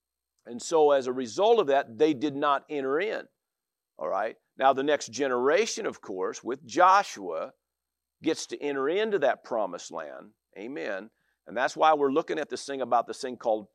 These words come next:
promise, because you have a life in God that's been promised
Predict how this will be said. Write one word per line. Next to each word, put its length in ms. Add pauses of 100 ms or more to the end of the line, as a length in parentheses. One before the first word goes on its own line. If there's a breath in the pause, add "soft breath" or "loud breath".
promise, 360
because 480 (560)
you 200
have 240
a 80
life 600
in 300
God 360
that's 200
been 200
promised 960